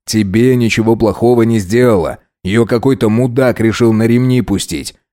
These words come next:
Она еще молодец, сумела сбежать. Короче, олень ты, а не медведь».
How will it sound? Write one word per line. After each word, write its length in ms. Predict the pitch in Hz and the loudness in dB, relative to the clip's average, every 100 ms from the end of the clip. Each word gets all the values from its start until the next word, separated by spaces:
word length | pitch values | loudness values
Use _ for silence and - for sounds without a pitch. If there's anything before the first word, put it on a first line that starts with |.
| _ | _
Она 220 | 95 113 | -4 0
еще 240 | 117 131 | 0 0
молодец, 560 | 117 123 127 123 127 95 | 2 2 2 2 0 0
сумела 420 | - 117 123 120 | -2 0 2 2
сбежать. 640 | 101 98 120 113 104 - - _ _ _ _ | 2 0 0 2 0 -4 -14 _ _ _ _
Короче, 400 | 104 123 131 123 | 0 0 2 2
олень 420 | 113 117 127 135 | 2 2 2 2
ты, 100 | 113 | 0
а 80 | 107 | 0
не 140 | 113 113 | 2 2
медведь». 560 | 110 107 104 73 - | 0 0 0 -2 -12